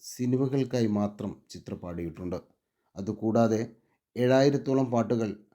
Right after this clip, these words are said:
ആൽബം, ഭക്തിഗാനം തുടങ്ങിയ വേറെയും ചിത്ര പാടിയിട്ടുണ്ട്. ആറു തവണയായി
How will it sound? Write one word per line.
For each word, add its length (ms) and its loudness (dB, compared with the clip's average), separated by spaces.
ആൽബം, 460 2
ഭക്തിഗാനം 800 -2
തുടങ്ങിയ 460 2
വേറെയും 520 4
ചിത്ര 280 -14
പാടിയിട്ടുണ്ട്. 640 -8
ആറു 360 6
തവണയായി 640 4